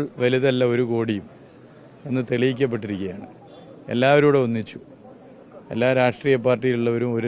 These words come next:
രാഷ്ട്രീയ പാർട്ടി ഇല്ലാത്തവരും എല്ലാ സംഘടനകളും എല്ലാവരും ഒന്നിച്ചു. പതിനെട്ട് വർഷം ഒരു മനുഷ്യൻ നിരപരാധി എന്ന്, ഏഹ്, പറയപ്പെടുന്ന ഒരു വിഷയം, ആ വിഷയത്തിൽ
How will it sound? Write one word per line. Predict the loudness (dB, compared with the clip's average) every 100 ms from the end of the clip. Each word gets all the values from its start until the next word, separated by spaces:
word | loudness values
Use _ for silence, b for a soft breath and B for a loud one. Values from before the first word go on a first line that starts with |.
| 2
രാഷ്ട്രീയ | 0 0 0 2
പാർട്ടി | 0 0 0
ഇല്ലാത്തവരും | -2 -2 -4 -4 -8 -14 -20 B B B -14 -4
എല്ലാ | 0 2 2 -2
സംഘടനകളും | -2 0 -2 -4 -4 -6 -10 -18 -14 -8
എല്ലാവരും | -4 0 4 6 4 2
ഒന്നിച്ചു. | -2 -6 -10 -20 -20 -20 -20 -20 -20 -20 -20 -18 -4
പതിനെട്ട് | 0 0 2 4 4
വർഷം | 2 -2 0
ഒരു | 0 0
മനുഷ്യൻ | -2 -2 -4 -6 -14 -20 -20 -20 -20 -20 -20 -20 -20 -20 -10 -2
നിരപരാധി | 2 6 6 6 4 2 2
എന്ന്, | 0 -6 -10 -18 -18 -16 -16 -16 -14
ഏഹ്, | -12 -12 -12 -4
പറയപ്പെടുന്ന | 2 2 2 0 0 0
ഒരു | -2
വിഷയം, | -4 -4 -4 -8 -20 -20 -20 -20 -20 -20 -20 -12 -4
ആ | -2
വിഷയത്തിൽ | -2 -2 -2